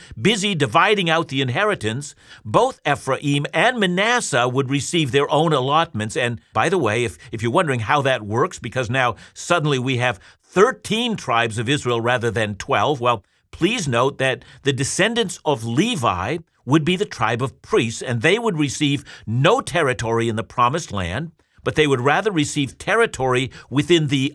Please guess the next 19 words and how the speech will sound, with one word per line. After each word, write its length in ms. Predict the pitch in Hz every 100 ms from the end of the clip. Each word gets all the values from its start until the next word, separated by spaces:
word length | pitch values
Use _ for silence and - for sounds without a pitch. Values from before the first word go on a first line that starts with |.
| -
other 280 | 208 240 220
twelve 540 | - 170 151 160 123
divisions. 840 | 135 117 226 233 120 76 80 - _ _ _
That's 220 | 131 143
to 100 | 143
say, 160 | - 143
the 140 | 123
priests 640 | 101 - 233 175 190 - - - -
were 140 | 151
to 80 | 143
be 140 | 143
present 720 | - - 240 262 147 139 151 - -
in 180 | 143 170
each 260 | 202 190
of 100 | 170
the 80 | 147
twelve 400 | 143 135 131 117
tribes, 460 | - 175 101 101 127
and 180 | 113